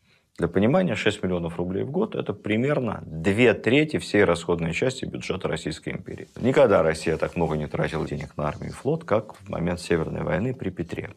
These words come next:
И вот он взял эти шесть миллионов, провёл перепись населения, всех посчитали и разделили на количество взрослых душ мужского пола. Вот получилась сумма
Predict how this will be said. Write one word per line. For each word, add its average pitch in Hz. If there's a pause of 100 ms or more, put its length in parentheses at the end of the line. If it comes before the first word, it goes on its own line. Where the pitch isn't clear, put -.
(200)
И -
вот 220
он 131
взял 110
эти -
шесть 107
миллионов, -
провёл 120
перепись 82
населения, 175 (520)
всех -
посчитали - (840)
и 208
разделили 143
на 107
количество 95
взрослых -
душ 135
мужского 95
пола. -
Вот -
получилась 95
сумма 143